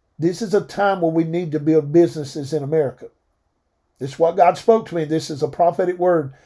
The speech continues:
Guys, you really need to hear this. This is what God spoke to me. He says, "This is a time where we need to build businesses in America." And right after he told me that, I met David Sharp out of, uh,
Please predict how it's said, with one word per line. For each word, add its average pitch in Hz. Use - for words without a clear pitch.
Guys, 151
you 151
really 170
need 170
to 156
hear 165
this. 135
This 190
is 226
what 165
God 170
spoke 185
to 180
me. 165
He 156
says, 160
"This 180
is 226
a 233
time 165
where 151
we 151
need 160
to 156
build 156
businesses 160
in 151
America." 147
And 147
right 180
after 233
he 180
told 214
me 165
that, 151
I 165
met 170
David 175
Sharp 160
out 151
of, 143
uh, 139